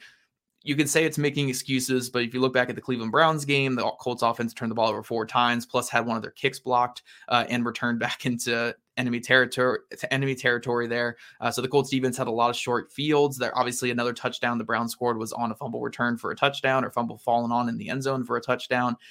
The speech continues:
And then you look at the Jaguars games, again, a lot of short fields off of turnovers. So, yes, those were thirty-five plus point games that they allowed, but this past weekend was one where we can objectively say the Colts offense did not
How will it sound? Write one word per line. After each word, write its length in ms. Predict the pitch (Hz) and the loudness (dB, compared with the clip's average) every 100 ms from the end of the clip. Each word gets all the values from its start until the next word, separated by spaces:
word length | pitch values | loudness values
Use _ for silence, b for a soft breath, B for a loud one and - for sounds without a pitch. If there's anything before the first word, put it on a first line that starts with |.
| B | B
And 80 | - | 0
then 60 | 156 | 6
you 80 | 156 | 6
look 120 | 147 | 6
at 20 | |
the 80 | 127 | 0
Jaguars 500 | 123 120 123 117 117 | 2 2 4 2 2
games, 280 | 120 120 113 | 0 -2 -2
again, 360 | 113 113 110 b b | -2 -2 -2 b b
a 80 | - | 0
lot 180 | 120 120 | 4 4
of 80 | 120 | 2
short 320 | - 120 117 | 0 -2 -4
fields 380 | 113 113 113 - | -4 -2 -2 -2
off 220 | 110 120 | -4 -4
of 100 | - | -14
turnovers. 640 | - 120 117 113 113 113 113 | -2 0 0 0 -2 -2 -2
So, 360 | - 117 113 b b b _ _ _ | 0 0 0 b b b _ _ _
yes, 260 | 196 196 - | 0 2 4
those 240 | 165 160 | 4 4
were 60 | 165 | 2
thirty-five 580 | 160 156 156 151 151 | 2 2 4 2 2
plus 240 | 147 135 139 | 2 0 0
point 320 | - 135 120 | 0 0 0
games 360 | 127 127 131 127 | -2 -2 -2 -2
that 160 | 127 | -2
they 100 | 127 | 0
allowed, 500 | 123 110 113 135 147 | 0 0 2 2 2
but 260 | 143 123 - b b | 2 0 0 b b
this 160 | 156 - | -4 -2
past 340 | - 143 147 | 2 4 4
weekend 340 | 170 170 165 151 | 0 0 0 0
was 140 | 127 | -2
one 320 | 123 123 123 | 0 0 0
where 400 | 113 117 117 113 - _ - - _ _ | 0 0 0 -2 -6 _ -20 -20 _ _
we 120 | 139 | -2
can 120 | 143 | 0
objectively 720 | 131 123 - 151 165 156 160 | -2 0 0 2 2 4 4
say 240 | 156 160 147 | 4 4 4
the 80 | |
Colts 300 | 131 151 143 - | 4 6 6 6
offense 560 | 135 139 156 160 139 | 2 4 2 0 -4
did 220 | - 139 | -4 -2
not 400 | 127 135 143 147 | 0 2 2 0